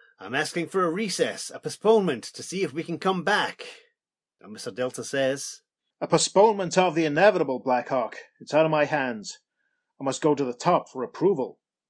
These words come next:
Speaker 2: Caption for the next panel.
Speaker 1: "And in a certain office,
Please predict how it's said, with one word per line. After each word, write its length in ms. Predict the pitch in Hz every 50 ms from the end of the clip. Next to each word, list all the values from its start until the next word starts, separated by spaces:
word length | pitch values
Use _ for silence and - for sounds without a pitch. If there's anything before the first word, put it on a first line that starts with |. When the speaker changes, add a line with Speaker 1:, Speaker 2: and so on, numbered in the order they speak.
| _ _ _ _ _ _ _ _ _ _ _ _ _
Speaker 2:
Caption 340 | - 135 139 131 - - 113
for 100 | - -
the 60 | 120
next 140 | 127 123 -
panel. 360 | - 139 135 165 202 208 - _ _ _ _ _ _ _ -
Speaker 1:
"And 520 | 95 98 104 117 131 151 180 208 220 208
in 140 | 160 123 107
a 60 | 98
certain 520 | - - - 117 - - - - 170 185 202
office, 640 | 202 214 185 - - 196 220 - - - - -